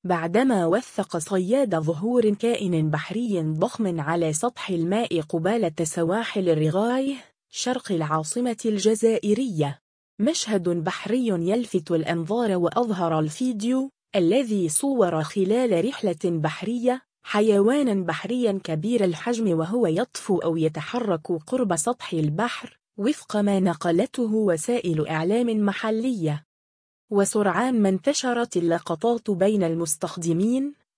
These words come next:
وسط تساؤلات حول طبيعة هذا الكائن البحري الذي أثار فضول الجزائريين، خاصة أن ظهوره بدا غير مألوف بالنسبة لكثيرين.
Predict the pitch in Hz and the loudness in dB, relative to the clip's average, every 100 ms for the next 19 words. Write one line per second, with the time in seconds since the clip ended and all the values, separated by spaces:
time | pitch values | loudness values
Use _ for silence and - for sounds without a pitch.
0 | - 208 - - 190 202 - 220 208 202 | 0 0 0 -4 -4 -2 0 0 2 2
1 | 202 285 302 180 - 190 185 190 160 160 | 4 2 0 -4 0 4 2 2 -2 0
2 | 233 175 165 165 180 220 175 151 156 240 | -2 -4 -6 -2 0 0 0 -2 0 -2
3 | 214 180 160 156 151 - 226 220 175 175 | 0 0 0 0 -4 -4 -2 0 2 2
4 | 202 185 165 156 269 254 175 156 170 165 | 2 0 -2 -2 0 2 0 -2 -4 -2
5 | 226 240 175 156 147 156 156 151 180 151 | 2 4 4 2 0 0 0 0 0 -2
6 | 147 143 208 233 254 240 _ _ - 277 | -2 0 0 2 -2 -8 _ _ -4 -2
7 | 294 - 233 220 202 170 170 156 165 165 | 0 -2 0 0 -2 -2 -4 0 0 0
8 | 170 196 247 202 202 240 202 160 175 247 | 0 2 2 2 2 2 2 2 2 2
9 | 226 180 170 214 285 262 151 - 208 165 | 2 0 0 0 0 0 -2 -2 0 2
10 | 160 170 - 196 175 196 190 185 190 - | 0 0 0 -2 0 -2 -2 -2 -2 0
11 | 208 220 233 190 151 | 2 2 2 0 0